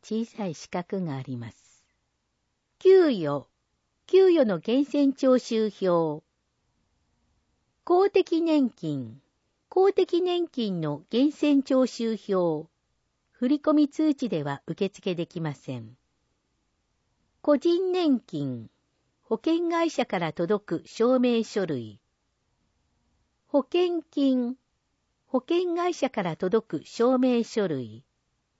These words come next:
事業、農業、不動産。収支内訳書。完成済みのもの。報酬、謝礼。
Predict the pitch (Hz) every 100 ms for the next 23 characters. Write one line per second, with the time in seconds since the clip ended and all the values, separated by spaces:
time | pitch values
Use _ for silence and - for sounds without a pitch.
0 | _ _ _ _ _ _ _ _ - 339
1 | 359 330 247 180 - 233 320 339 277 202
2 | 160 139 135 - 254 330 302 - - 143
3 | 123 127 _ _ _ _ _ - - 381
4 | 392 - 196 - 190 - 233 214 208 -
5 | - 156 160 - _ _ _ _ - 262
6 | 285 - 262 247 202 208 214 208 196 185
7 | 180 170 151 143 139 _ _ _ _ _
8 | _ _ _ _ _ _ _ _ _ _
9 | _ 311 359 339 - 285 285 254 - -
10 | 220 214 214 202 190 185